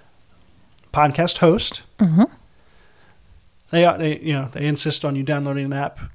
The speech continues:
Speaker 1: You don't have to do that.
Speaker 2: Sorry.
Speaker 1: You can go to other, uh, any other podcatching application, search for the Remembrancers Retreat, and you will find us.
Speaker 2: We hope.
Speaker 1: I've, yeah, I got
Speaker 2: He
Speaker 1: most of it covered.
Speaker 2: Yeah, Jesse's confident.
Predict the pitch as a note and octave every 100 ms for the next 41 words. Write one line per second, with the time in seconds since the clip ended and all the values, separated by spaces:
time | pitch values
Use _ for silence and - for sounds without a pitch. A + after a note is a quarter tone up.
0 | _ _ _ _ _ _ B3+ G#3+ F#3+ G3
1 | F#3+ F3+ F3 F3+ C4+ C4 B3 A#3 A3+ B3
2 | G#3+ F#3+ F3+ - _ G3 _ _ F#3+ A#3+
3 | F3+ C#3+ C3+ E3 D#3+ - C3 - C#3+ C3
4 | A#2+ _ - D#3 C#3+ C#3 C#3+ C#3 - C3+
5 | C3+ _ _ - G3 F3+ - D#3+ C#3+ D3
6 | D3 D3 C3+ - C#3 B2+ C3 D#3+ D3+ D3
7 | - C#3+ C#3 C#3 C3 D#3+ C3 - D3 -
8 | - - - _ - - - - - _
9 | - F#3+ E3+ C#3+ E3+ - - - _ _
10 | - - - - _ - D#3 - _ -
11 | D3 - _ _ - D#4+ B3 E3 - C#3+
12 | - C3+ C#3 G3 D#3+ E3+ B3 A3 F3+ -
13 | D3 E3 D3